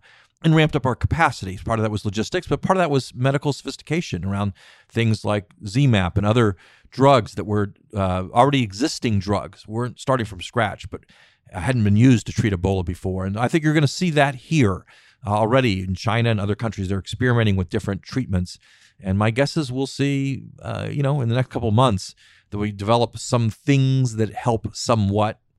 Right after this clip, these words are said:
We'll have to see what and how much. The vaccine is starting from scratch. Now, the good news is it's, because of improvements in science, it's moving super quickly. We have already begun testing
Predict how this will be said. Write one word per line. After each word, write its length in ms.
We'll 180
have 160
to 80
see 100
what 340
and 140
how 160
much. 420
The 60
vaccine 720
is 160
starting 280
from 160
scratch. 580
Now, 280
the 100
good 180
news 240
is 500
it's, 300
because 280
of 220
improvements 420
in 80
science, 280
it's 120
moving 200
super 380
quickly. 320
We 260
have 140
already 340
begun 380
testing 580